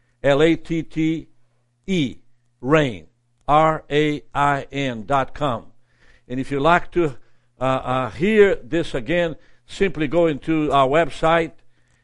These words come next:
and God will bless you. Let me pray for you. Heavenly Father, I thank you, Lord Jesus, by your Spirit, God.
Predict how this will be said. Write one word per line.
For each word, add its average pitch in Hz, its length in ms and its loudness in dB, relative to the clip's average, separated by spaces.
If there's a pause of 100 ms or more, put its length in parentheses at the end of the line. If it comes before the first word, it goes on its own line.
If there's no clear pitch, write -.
(120)
and 131 320 -4
God 139 220 0
will 135 80 -2
bless 127 320 -4
you. 139 60 -4
Let 170 80 -2
me 185 80 -4
pray 175 240 -2
for 135 140 -8
you. 127 80 -4
Heavenly 165 300 -2
Father, 170 440 -2 (1600)
I 131 80 -2
thank 190 360 0
you, 160 60 -2
Lord 147 220 0
Jesus, 151 380 -6
by 151 180 2
your 151 180 -2
Spirit, 156 580 -2
God. 87 300 -16